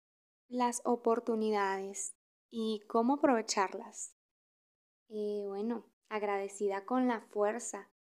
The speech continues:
que nos mantiene respirando.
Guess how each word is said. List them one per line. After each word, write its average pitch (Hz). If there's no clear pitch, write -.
que 208
nos 196
mantiene 196
respirando. 214